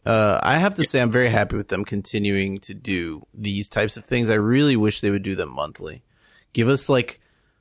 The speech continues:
Speaker 1: an achievable thing to do monthly that just isn't game related.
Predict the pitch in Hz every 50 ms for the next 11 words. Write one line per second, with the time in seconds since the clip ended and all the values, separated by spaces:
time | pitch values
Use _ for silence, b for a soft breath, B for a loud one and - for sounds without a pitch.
0 | _ _ _ - 127 117 110 101 - - 131 123 113 120 117 117 110 - - 113
1 | 107 104 - 104 104 107 101 98 95 98 92 101 104 104 95 95 98 92 98 101
2 | - - - 110 104 107 110 104 90 101 101 98 98 98 98 98 95 92 87 90
3 | 87 87 87 - 65 60 - -